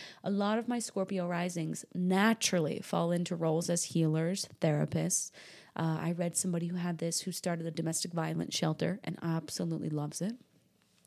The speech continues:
It makes her feel so good. I remember asking her, "How do you go home and, like, eat dinner and watch Netflix like it's no big deal after watching, like, bruised and battered women come in and out all day?" She's like, "'Cause I love what I do.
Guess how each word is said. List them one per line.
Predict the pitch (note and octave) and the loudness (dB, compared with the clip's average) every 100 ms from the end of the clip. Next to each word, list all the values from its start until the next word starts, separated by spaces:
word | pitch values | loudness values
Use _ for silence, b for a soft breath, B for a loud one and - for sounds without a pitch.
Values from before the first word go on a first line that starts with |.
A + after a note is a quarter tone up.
| - | 0
It | |
makes | F#3+ E3+ - | 2 2 -2
her | E3+ | -4
feel | E3+ E3 | -2 -2
so | - E3 E3 | 0 2 4
good. | E3 E3+ B B B | 4 2 B B B
I | G#3+ | 4
remember | A3+ A3+ F#3+ | 6 6 4
asking | F3+ F#3+ F3+ | 4 4 2
her, | D#3 D#3+ | 2 0
"How | - - B3+ | -2 -6 -4
do | |
you | E4 F#4 - _ | 0 -2 -4 _
go | F#3+ G#3 | 6 6
home | G#3 - F3+ E3+ | 4 4 4 4
and, | D#3 D#3 | 2 0
like, | D#3 - B B B B _ | -2 -4 B B B B _
eat | A#3 F#3+ | 4 6
dinner | F#3+ F#3 G3 | 4 6 8
and | D#3+ | 6
watch | E3 - | 4 4
Netflix | E3 E3 - D#3+ - | 2 2 2 -2 2
like | E3+ E3+ | 2 2
it's | - | 2
no | E3+ | 4
big | D#3+ D#3 D#3 | 6 4 4
deal | D#3+ D3 | 6 6
after | D#3 - D#3 | 4 0 0
watching, | E3 E3 E3 | 0 -2 -4
like, | E3 D3+ _ _ _ | -4 -6 _ _ _
bruised | - E3+ E3 | 4 6 6
and | F3 E3+ | 4 2
battered | D#3+ D#3 D#3+ D#3 | 2 2 2 2
women | D#3 D#3 C#3+ | 2 2 0
come | - - | 0 2
in | D3+ | 2
and | D#3 | 2
out | D#3 D#3+ | 2 0
all | D#3 | 0
day?" | - D3+ - B B | -2 -4 -4 B B
She's | - - | -8 -6
like, | F#3+ | -4
"'Cause | - | 0
I | G3+ | 0
love | G3+ G#3+ G#3 | 2 2 2
what | |
I | G3+ | 2
do. | F#3+ B3+ | 0 -2